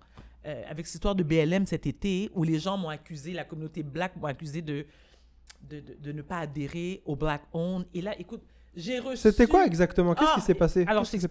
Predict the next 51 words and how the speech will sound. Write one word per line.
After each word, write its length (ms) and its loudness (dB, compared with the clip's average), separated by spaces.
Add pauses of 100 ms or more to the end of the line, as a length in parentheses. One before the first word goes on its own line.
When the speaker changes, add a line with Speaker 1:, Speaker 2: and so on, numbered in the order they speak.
(120)
Speaker 2:
passé ? 60 -4
Speaker 1:
rapidement. 360 -10 (1400)
Là, 100 -6
c'est 140 -10
sûr 220 -12
qu'on 180 -8
était 220 -6
au 120 -2
début 580 -4
du, 460 -8
euh, 480 -4
Speaker 2:
Black 200 -2
Lives 160 -4
Speaker 1:
du 60 -8
Speaker 2:
Matter. 200 -2
Speaker 1:
Black 300 -2
Lives 140 -10
Matter, 220 -8
Speaker 2:
Ouais. 60 -4
Speaker 1:
exactement, 600 -6
avec 200 -6
la, 160 -10
la, 120 -10
le, 220 -12
le, 160 -14 (120)
le, 120 -18 (440)
l'assassinat 440 -8
de... 80 -10
Parce 160 -10
que 80 -10
c'était 140 -10
un 60 -6
assassinat 500 -8
de 140 -8
George 260 -14
Floyd. 440 -8
Speaker 2:
Mm. 120 -8 (1120)
Speaker 1:
Je 140 -10
suis 200 -10
en, 120 -6
en 320 -8
entrevue 440 -10
avec, 360 -12
euh, 240 -8
Sophie 260 -14
Durocher 600 -10
qui 160 -12
me 100 -6
pose 220 -10
la 100 -8
question, 460 -10